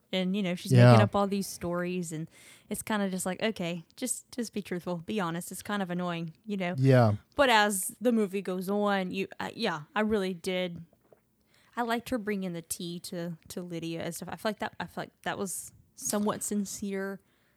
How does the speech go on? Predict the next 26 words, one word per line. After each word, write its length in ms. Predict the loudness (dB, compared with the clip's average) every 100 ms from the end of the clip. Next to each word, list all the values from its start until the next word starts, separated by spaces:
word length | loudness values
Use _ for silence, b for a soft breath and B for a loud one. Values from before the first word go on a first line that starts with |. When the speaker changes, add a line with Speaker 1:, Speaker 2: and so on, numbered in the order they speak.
| _ _
Speaker 1:
I 60 | -8
don't 80 | -2
know. 60 |
I, 80 | -2 0
I 140 | 2 4
did 180 | 4
Speaker 2:
I, 40 | 6
Speaker 1:
like 120 | 10
Speaker 2:
I 80 | 10
Speaker 1:
her. 60 | 12
Speaker 2:
do 140 | 12
think 240 | 12 8 8
she 180 | 8
was 160 | 10 10
sincere 640 | 8 4 4 4 4 4 -2
Speaker 1:
I 60 |
think 220 | -2 -4
so. 100 | -2 4
Speaker 2:
throughout 260 | 4 4
the 80 | 4
movie. 340 | 4 6 4 b b b b _ _ _
And 460 | 10 12 12 12 10
Lydia 360 | 8 10 12 12
and 120 | 12
Melanie 380 | 12 12 12 12
bond, 680 | 10 8 10 10 8 6 0